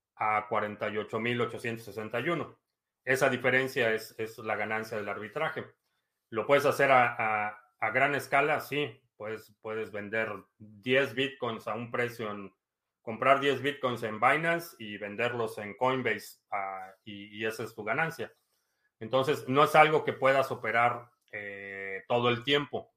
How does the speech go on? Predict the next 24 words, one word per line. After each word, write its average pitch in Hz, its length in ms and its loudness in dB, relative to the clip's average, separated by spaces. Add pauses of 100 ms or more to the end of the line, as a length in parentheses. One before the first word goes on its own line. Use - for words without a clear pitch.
(200)
Va 95 60 -2
a 104 40 -2
haber 107 280 -4 (460)
momentos 131 560 2
en 110 140 -2
los 104 260 -4
que 101 560 -6
no 110 280 -2
se 117 240 -6
justifique 120 680 -6
el 107 120 -6
costo 117 300 -4
de 107 60 -2
la 101 100 -4
transacción, 113 760 -4 (440)
mover 110 320 2
dinero 113 360 0
de 110 80 -6
un 110 100 -4
exchange 107 420 -10
a 107 100 2
otro, 120 340 2
por 101 120 -8
ejemplo, 123 480 -4